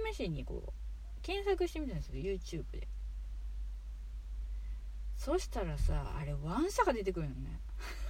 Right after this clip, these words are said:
<laughs> びっくりするほど出てくるんですよ。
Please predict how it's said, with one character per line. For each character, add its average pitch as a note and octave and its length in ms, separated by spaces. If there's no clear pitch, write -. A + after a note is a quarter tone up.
<laughs> A#4 540
び B3 140
っ - 20
く A#4+ 140
り A#4 80
す A4+ 120
る A4 100
ほ G#4 100
ど F4+ 60
出 F4 120
て D#4+ 80
く C4+ 100
る F#3 60
ん E3 40
で D3+ 40
す - 140
よ。 - 160